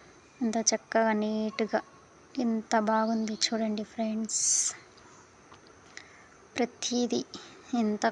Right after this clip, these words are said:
కాస్ట్లీ. టీవీ చూస్తే మాత్రం తిరిగిపోతుంది. ఇది పైన ఫ్లోర్ ప్లే, ఇది బాల్కనీ,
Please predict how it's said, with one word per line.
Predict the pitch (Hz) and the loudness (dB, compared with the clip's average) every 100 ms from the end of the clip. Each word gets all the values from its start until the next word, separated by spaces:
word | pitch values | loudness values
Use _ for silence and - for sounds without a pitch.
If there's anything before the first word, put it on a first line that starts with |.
| - | 0
కాస్ట్లీ. | 220 220 - - 226 226 214 - | 2 8 8 8 2 0 -2 -2
టీవీ | 226 214 214 - | -2 0 -2 -2
చూస్తే | 226 - 226 | 0 0 0
మాత్రం | 214 208 - 226 208 - | -4 -6 -6 -8 -8 -6
తిరిగిపోతుంది. | 214 208 - - 214 - 214 285 233 | -4 -4 -6 -8 -8 -6 -6 -2 -2
ఇది | 220 240 226 | -2 2 2
పైన | 202 208 220 | 2 0 -2
ఫ్లోర్ | - 220 208 - - | 0 0 0 -4 -6
ప్లే, | 208 208 196 214 202 208 202 285 | -4 -4 -6 -8 -6 -6 -6 -4
ఇది | 214 247 - | -2 -2 0
బాల్కనీ, | 214 208 - 214 220 | 0 0 -2 0 2